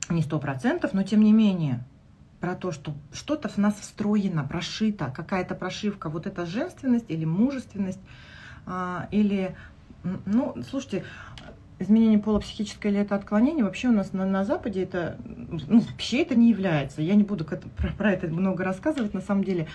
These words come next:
Но интересная история. По-, сейчас идут все-таки, э, даже страны в-, Европы и Америки идут к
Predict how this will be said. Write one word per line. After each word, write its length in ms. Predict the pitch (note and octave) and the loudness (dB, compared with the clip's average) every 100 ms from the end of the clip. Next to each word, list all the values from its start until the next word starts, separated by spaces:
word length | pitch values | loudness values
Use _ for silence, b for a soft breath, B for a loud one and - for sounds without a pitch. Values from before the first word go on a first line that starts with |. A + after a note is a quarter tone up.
| B B B B | B B B B
Но 80 | G#3+ | 2
интересная 520 | A3 A3+ A#3+ G#3+ F#3+ | 2 2 0 0 -2
история. 400 | F#3 - A#3+ A3+ - - | -2 -2 0 0 -4 -4
По-, 720 | F#3+ F#3 F3+ E3+ E3 D#3+ D#3+ - - - - - - | -4 -2 -2 -4 -2 -2 -4 -8 -12 -12 -12 -12 -12
сейчас 340 | G#3 - G#3+ - - B B B B B - | -8 -2 -2 -4 -18 B B B B B -6
идут 220 | G3+ G#3+ | -2 0
все-таки, 320 | A3+ G#3 G#3+ | 0 0 0
э, 840 | - - - G#3 G3 F#3 F3+ F3 F3 | 0 -2 2 4 4 2 -2 -2 2
даже 360 | G3+ F#3 F#3 E3 D3+ - - - - - - | 2 2 0 0 -2 -6 -20 -20 -20 -20 -14
страны 460 | - G3+ F3+ F3 D#3+ | 0 4 4 2 0
в-, 200 | F3+ E3+ | 2 2
Европы 580 | E3+ D3+ F#3+ E3 E3+ | 0 0 0 0 0
и 40 | E3 | 2
Америки 600 | E3 G3+ C4 - G3+ F#3+ | 4 2 2 0 0 2
идут 240 | F#3 G3+ | 2 -2
к 540 | - G3 F#3 F#3 F3+ | -2 0 0 0 -2